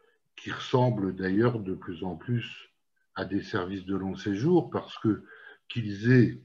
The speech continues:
des polypathologies qui peuvent décompenser à n'importe quel moment, alors je parle au poumon, au cœur, au rein, euh, j'en passe et des meilleurs, ou que ce soit des problèmes cognitifs,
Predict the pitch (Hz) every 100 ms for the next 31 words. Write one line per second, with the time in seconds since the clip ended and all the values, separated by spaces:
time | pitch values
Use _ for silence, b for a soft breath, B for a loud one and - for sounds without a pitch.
0 | _ 107 92 95 - 120 120 123 120 117
1 | - 110 110 110 120 120 - - - 139
2 | 127 107 104 - 110 107 107 101 - 120
3 | 92 92 98 98 85 104 - 98 95 104
4 | 107 92 67 _ _ _ b b b -
5 | - - - 92 85 82 80 80 82 -
6 | 92 92 98 80 80 107 98 101 92 82
7 | 76 85 101 101 98 101 98 80 85 -
8 | b b b b - 90 82 104 85 87
9 | 78 85 82 92 117 147 156 B B B
10 | B - 147 156 151 - - 120 - 110
11 | - 110 98 95 107 95 95 87 95 85
12 | 87 85 - 143 160 -